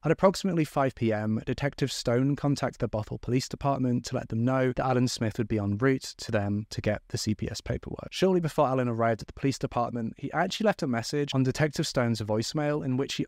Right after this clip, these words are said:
asked whether the police wanted to look around his apartment or take a D N A sample. The detective wouldn't hear this message until two days later on the fourteenth of February when he checked his voicemail, but as you'll soon find out, it really didn't matter that he missed it.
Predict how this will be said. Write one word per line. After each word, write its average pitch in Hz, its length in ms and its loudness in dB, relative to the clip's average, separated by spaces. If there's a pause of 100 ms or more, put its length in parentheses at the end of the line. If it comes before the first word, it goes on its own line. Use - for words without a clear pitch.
(100)
asked 143 300 0
whether 131 200 2
the 120 100 -2
police - 320 2
wanted 113 240 0
to - 80 -6
look 113 200 -2
around 107 140 0
his 107 100 0
apartment 160 560 0
or 127 80 -4
take - 280 -4
a 117 40 -2
D 107 160 -2
N 104 100 -2
A 107 100 -4
sample. - 580 -4
The 151 80 0
detective 175 480 2
wouldn't 160 220 2
hear 135 180 0
this 127 220 -2
message 117 320 -2
until 120 260 0
two 127 240 0
days 110 240 2
later 107 440 -2
on 113 100 0
the 107 80 0
fourteenth - 400 -4
of 104 100 -6
February 113 420 0
when 113 180 -2
he 110 100 -2
checked - 260 -4
his - 140 -6
voicemail, 139 500 0
but 127 160 -2 (340)
as 123 60 -4
you'll 120 80 2
soon 117 180 2
find 101 240 -2
out, 101 180 -2
it - 140 -6 (120)
really 110 200 2
didn't 104 220 -4
matter 110 260 -4
that 113 120 -8
he 110 80 -2
missed 107 320 -2
it. - 100 -8